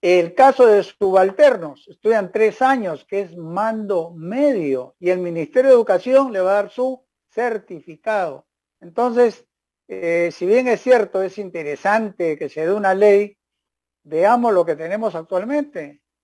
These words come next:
El reglamento de la ley veintisiete nueve tres tres, ley del Sistema Nacional de Seguridad Ciudadana,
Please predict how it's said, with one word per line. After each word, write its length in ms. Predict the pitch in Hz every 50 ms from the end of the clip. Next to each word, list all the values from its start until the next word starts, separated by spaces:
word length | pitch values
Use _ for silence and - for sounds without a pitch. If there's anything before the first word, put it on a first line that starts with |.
| _ _ _ _ _
El 220 | _ - 180 180 175
reglamento 1160 | 180 175 185 190 180 175 180 185 180 185 190 202 214 233 240 240 240 233 220 - _ 233 208
de 140 | 196 190 185
la 140 | 180 180 185
ley 200 | 196 214 226 226
veintisiete 600 | 214 208 196 175 180 160 - 214 208 208 214 208
nueve 220 | 202 214 214 208
tres 260 | 202 214 208 208 196 196
tres, 220 | - 220 220 214
ley 180 | 208 196 202 208
del 140 | 202 202 185
Sistema 480 | - 190 175 - - 214 214 214 208
Nacional 420 | 190 180 160 - 175 175 190 202 208
de 120 | 208 190
Seguridad 520 | - - 165 165 165 165 175 190 202 196 190
Ciudadana, 640 | - 214 214 220 247 277 302 302 277 202 - _